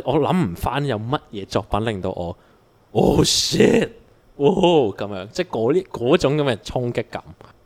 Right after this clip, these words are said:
點解我喺攻殼嘅時候，我唔覺得咁新奇呢？我之後有一個諗法，點，呃，係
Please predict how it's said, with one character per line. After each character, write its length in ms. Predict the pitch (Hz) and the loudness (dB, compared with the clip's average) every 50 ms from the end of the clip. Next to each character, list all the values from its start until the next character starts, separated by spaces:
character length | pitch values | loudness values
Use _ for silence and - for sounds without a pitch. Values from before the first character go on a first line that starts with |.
| _ - | _ -6
點 140 | 139 143 165 | -2 -2 0
解 80 | 175 | 0
我 160 | 151 160 131 | 2 2 2
喺 140 | 123 143 - - | 2 0 -2 -2
攻 180 | - 135 147 | 0 0 0
殼 140 | 147 123 - | -2 -4 -6
嘅 80 | - 95 | -8 -10
時 120 | - - 87 | -10 -10 -8
候， 100 | - 104 | -6 -6
我 40 | 107 | -6
唔 100 | 98 82 80 | -6 -8 -8
覺 120 | - 101 98 | -8 -8 -6
得 100 | - 123 | -6 -6
咁 320 | - - 120 98 92 95 107 | -6 -4 -6 -6 -6 -8 -12
新 540 | - - - - - - 117 117 117 120 120 | -12 -12 -12 -8 -4 -4 -2 -2 -2 -4 -4
奇 180 | - - - - - - | -6 -6 -10 -14 -16 -16
呢？ 80 | 92 95 - _ _ - - - - | -18 -18 -18 _ _ -20 -20 -12 -6
我 140 | 107 117 - - _ _ | -6 -6 -6 -6 _ _
之 140 | - - 160 151 | -6 -2 -2 0
後 120 | 123 95 | 0 -2
有 240 | 92 92 92 98 107 | -2 -2 -2 -2 0
一 40 | 110 | 0
個 80 | 113 101 | 0 0
諗 200 | 98 85 92 95 | 0 -2 -4 -4
法， 120 | - 104 90 | -2 -2 -2
點， 220 | - 101 95 101 - - | -2 -4 -8 -8 -10 -6
呃， 180 | - 107 98 95 | -4 -4 -4 -4
係 400 | 90 - 104 95 90 82 78 | -4 -4 -4 -4 -4 -6 -8